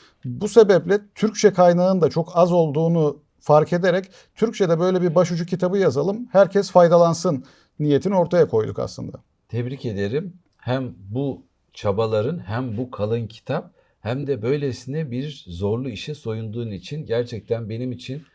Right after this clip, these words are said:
Speaker 2: fevkalade kıymetli. Ee, çok canı gönülden tebrik ediyorum. Peki, e, yapay zeka insanın yaratıcılık, e, yeteneğini nasıl değiştirdi? Bizler aslında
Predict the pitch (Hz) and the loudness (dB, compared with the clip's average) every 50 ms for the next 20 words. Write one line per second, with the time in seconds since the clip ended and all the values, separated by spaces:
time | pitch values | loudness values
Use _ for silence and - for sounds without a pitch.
0 | _ _ _ _ - - 120 120 - 127 117 113 110 104 101 123 131 - - 113 | _ _ _ _ -6 -4 -4 -4 -4 -4 -4 -2 -2 -4 -4 -6 -8 -10 -10 -10
1 | 110 101 107 104 101 - _ 113 131 156 156 - _ - 95 95 95 98 98 95 | -8 -8 -8 -8 -10 -10 _ -8 -8 -8 -8 -10 _ -8 -6 -6 -4 -4 -6 -6
2 | 92 95 - 127 - - _ _ _ _ _ _ _ _ 101 101 104 110 117 110 | -8 -8 -10 -10 -10 -12 _ _ _ _ _ _ _ _ -6 -6 -6 -6 -6 -8
3 | 95 92 87 90 90 113 147 147 139 - 98 98 110 101 101 92 80 80 80 76 | -8 -6 -6 -6 -6 -8 -10 -10 -8 -8 -8 -8 -8 -8 -8 -8 -8 -8 -8 -8
4 | 76 - - _ _ _ _ _ _ _ _ _ - 180 208 202 - 190 147 147 | -8 -10 -12 _ _ _ _ _ _ _ _ _ -8 -8 -6 -4 -4 -4 -4 -6
5 | - _ _ _ _ _ - 123 123 113 107 95 98 113 117 - 196 226 226 190 | -10 _ _ _ _ _ -8 -6 -6 -6 -4 0 0 0 2 4 4 4 4 4
6 | 180 185 170 170 - 180 175 175 180 175 175 - - _ _ _ _ _ 135 139 | 2 -2 -4 -2 -2 0 0 2 0 -2 -2 -6 -10 _ _ _ _ _ -6 -4
7 | 156 156 - - 170 165 170 180 190 185 - - - - 87 85 107 123 139 147 | -4 -4 -4 -6 -6 -4 -2 -2 -2 -4 -4 -6 -10 -12 -6 -2 0 2 2 0
8 | 143 151 147 135 156 165 160 180 208 196 - - - _ _ _ _ 117 110 110 | -2 -4 -8 -8 -8 -6 -4 -4 -4 -6 -8 -12 -20 _ _ _ _ -8 -6 -4
9 | 110 110 110 107 107 98 85 - _ _ _ _ _ _ _ _ _ _ - 110 | -2 -2 -2 -2 -4 -6 -10 -14 _ _ _ _ _ _ _ _ _ _ -8 -6
10 | 123 127 123 135 127 123 127 131 131 131 131 139 139 120 107 117 123 - - 156 | -6 -6 -4 -6 -6 -4 -4 -6 -6 -6 -6 -6 -8 -8 -8 -8 -8 -8 -8 -8
11 | 135 101 - - 90 95 95 85 - - - 95 92 85 80 90 98 92 - - | -8 -8 -8 -8 -6 -6 -6 -6 -10 -12 -12 -10 -10 -10 -8 -8 -10 -10 -10 -14
12 | _ _ _ _ _ _ _ 110 131 139 143 170 170 170 156 - - 139 135 - | _ _ _ _ _ _ _ -8 -8 -2 0 0 0 0 -2 -4 -6 -8 -8 -8
13 | - 160 160 156 160 139 - - | -8 -8 -6 -4 -4 -6 -6 -10